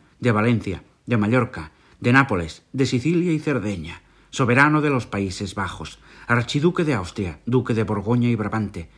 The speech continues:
de Luxemburgo, de Limburgo, de Milán, de Atenas y de Neopatria, conde de Barcelona, de Rosellón y Cerdaña, de Flandes, de Holanda, de Habsburgo, de Tirol, señor de Vizcaya Molina y los presidios toscanos.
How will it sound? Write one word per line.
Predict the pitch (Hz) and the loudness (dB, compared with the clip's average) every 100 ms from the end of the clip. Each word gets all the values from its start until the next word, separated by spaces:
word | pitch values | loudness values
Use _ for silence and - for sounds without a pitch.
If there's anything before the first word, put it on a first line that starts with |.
| _ | _
de | 131 | 0
Luxemburgo, | 127 120 120 110 147 139 92 82 - | 2 2 0 0 0 -4 -8 -12 -4
de | 131 | 0
Limburgo, | 117 104 113 110 90 80 - - - | 2 2 0 -2 -4 -10 -14 -20 -2
de | 120 | 2
Milán, | 120 117 101 87 - - | 4 2 0 -4 -8 -2
de | 139 | 0
Atenas | 123 156 190 185 - | 2 2 2 0 0
y | |
de | 143 131 | 2 2
Neopatria, | 120 98 95 92 92 80 _ _ _ | 2 0 -4 -6 -10 -10 _ _ _
conde | 127 127 123 | 2 4 2
de | 117 | 2
Barcelona, | 110 101 113 107 92 78 - | 0 -2 -2 -2 -2 -6 -12
de | - 120 | -4 -4
Rosellón | 104 - 120 165 | -4 -4 0 2
y | 170 | 0
Cerdaña, | 151 131 98 95 85 82 - _ - | 0 -2 -2 -6 -8 -12 -16 _ -6
de | 110 | -2
Flandes, | 117 98 85 80 - _ | -2 -2 -4 -10 -14 _
de | 117 | 0
Holanda, | 113 113 90 82 - - - - | 0 0 -2 -8 -12 -20 -20 -2
de | 131 | 0
Habsburgo, | 120 120 127 110 92 80 _ | 0 2 2 2 -2 -10 _
de | 127 131 | -2 0
Tirol, | 135 185 233 220 - - | 2 2 2 -2 -12 -20
señor | - 117 123 135 | -8 0 2 4
de | 117 | 2
Vizcaya | 110 104 - 107 107 | 0 -2 -4 -4 -2
Molina | 104 113 180 202 196 - _ _ | 0 2 2 2 -2 -8 _ _
y | 170 | 0
los | 123 101 | 0 0
presidios | - 101 - 95 90 - | -6 -8 -4 -6 -6 -10
toscanos. | 80 - 78 78 - - | -14 -14 -16 -16 -20 -20